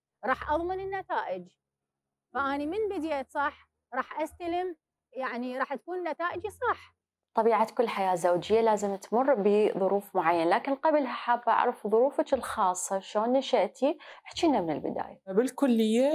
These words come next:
Speaker 3: آه، يعني تغيرت حالتي النفسية وتغيرت، آه، وضعيتي، وصرت أحسن وصرت ما أهتم، وصرت إذا أحد يعني يحبني أو يتعرف علي يعني بالعكس ما أهتم إذا راح أو بقى.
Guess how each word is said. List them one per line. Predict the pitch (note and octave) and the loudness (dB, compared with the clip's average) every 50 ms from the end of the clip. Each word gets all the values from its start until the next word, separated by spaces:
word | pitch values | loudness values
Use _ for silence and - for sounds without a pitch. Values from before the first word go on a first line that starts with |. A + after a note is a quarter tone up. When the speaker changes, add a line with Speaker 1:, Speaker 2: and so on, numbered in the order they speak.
| D#4 | 2
Speaker 3:
آه، | C4+ - - G3+ G3+ G3 G3 G3 F#3+ F#3+ F#3+ F#3 | 2 4 4 2 4 4 2 2 2 2 2 2
يعني | G3 G#3 G#3+ F3+ F3+ F#3+ G3 A3 B3 C#4 C#4 | 2 2 2 2 2 0 0 2 2 2 0
تغيرت | B3 - G#3+ G#3 G#3+ G#3+ G3+ F#3+ F3+ F3 - | 0 0 2 2 4 4 4 2 2 0 -2
حالتي | - - - E3+ E3 - - E3+ | -6 -6 -4 -4 -4 -4 -4 -4
النفسية | D#3+ D#3+ D#3 D3+ - - - E3+ E3 E3 D#3+ | -4 -4 -2 0 0 0 2 2 2 0 0
وتغيرت، | D#3 D3+ D3+ - C#3+ D#3+ E3 E3 E3 D#3+ D3+ D3+ - _ - - D#3+ | -2 -4 -4 -4 -2 0 0 2 2 2 0 -2 -4 _ -10 -6 -4
آه، | D3 C#3+ C3+ C3+ C3+ C#3 | -4 -4 -4 -4 -4 -2
وضعيتي، | C#3 C3+ D3+ D#3+ D#3 D#3 D3 D3+ D#3+ F3+ F3 - - - - D#3+ D#3 D#3+ D#3 D3+ | 0 2 2 2 4 4 4 4 4 4 2 -2 -4 -4 -2 0 0 -2 -2 -6
وصرت | D#3 D3+ D3 C#3 C3+ C3+ C3 C#3 C#3 - - E3 D#3 D#3 D3+ - | -4 -4 -2 -2 0 0 -2 -2 0 0 0 0 0 -2 -2 -2
أحسن | - - - - - - - - E3 D#3+ D#3 D#3+ D#3 D#3+ | -4 -4 -4 -2 -2 0 2 2 2 0 -2 -4 -6 -4
وصرت | D3+ - - D#3+ C#3+ - - D#3 | -2 0 0 0 -2 -4 -6 -2
ما | E3+ E3 - - | -2 -2 -2 -4
أهتم، | E3 D3 - - - E3+ D3+ D3 D3+ D3 D3+ F3 _ _ _ - - - - - - _ - | -6 -10 -10 -8 -4 -4 -2 -2 -4 -6 -10 -12 _ _ _ -20 -20 -20 -20 -20 -18 _ -2
وصرت | - - F#3+ F3 - - | 0 2 2 2 0 0
إذا | - E3+ E3 F3 E3 D#3+ D3+ - - | 0 2 2 2 2 2 0 0 -2
أحد | D#3+ - - - F#3 D3 C#3+ | -2 -4 -2 -2 -2 0 0
يعني | D#3+ D#3 C3+ C3+ D3+ D3 D3 D3+ D3 | -2 0 0 0 0 -2 -2 -4 -6
يحبني | C#3+ - - F#3+ F#3+ F#3 F3+ E3 D3+ D3 | -6 -4 -2 -2 0 2 2 2 2 0
أو | - - C#3+ C#3 C3+ C3+ C3+ C3+ C3+ C3 | 0 0 -2 -4 -4 -4 -4 -2 -2 0
يتعرف | C3 C3 C3 B2+ B2+ C3+ - - D3+ C#3+ E3 F3+ F#3+ F3+ - E3 | 0 -2 -2 -4 -4 -6 -4 0 0 2 2 2 0 0 0 -2
علي | C#3 C#3+ D#3+ E3 D#3+ D#3+ E3 E3+ | -2 0 0 0 0 0 0 -2
يعني | F3 F3+ E3 E3 E3 E3 E3 | -2 -2 -4 -4 -6 -8 -6
بالعكس | D#3 F#3 F#3 F#3 D#3+ E3 - - D3+ - - - G3+ | -4 -2 -2 0 0 -2 -2 -2 -2 -2 0 0 0
ما | G#3+ G#3 G3 | 0 0 0
أهتم | E3+ - - - D3+ D3 D3 | -2 -4 -6 -6 -6 -6 -6
إذا | C#3+ C3 C#3 C#3 | -6 -4 -2 0
راح | C#3 D3+ E3+ G3+ G3+ F#3+ - - | 0 2 2 2 0 0 -2 -4
أو | D3 C#3+ | -4 -4
بقى. | C3+ C#3 D#3+ - - C3+ C#3+ F#3 - | -6 -10 -12 -6 -2 0 0 0 -2